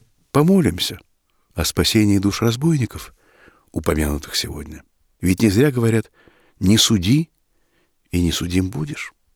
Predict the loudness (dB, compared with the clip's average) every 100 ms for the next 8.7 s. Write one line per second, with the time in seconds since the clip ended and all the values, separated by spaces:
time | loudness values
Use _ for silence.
0 | _ _ _ -6 -6 -2 -2 0 -2 -4
1 | -4 -2 -4 -6 -8 -8 -2 -2 -2 -8
2 | -16 _ _ -4 0 2 0 0 0 2
3 | 2 2 2 2 -2 0 0 2 0 2
4 | 2 0 -2 _ _ _ 0 4 4 6
5 | 6 4 4 4 4 2 2 0 2 4
6 | 4 0 -4 -6 -4 2 4 4 4 4
7 | 4 4 2 2 4 4 2 0 0 -2
8 | -2 -2 0 0 -4 -10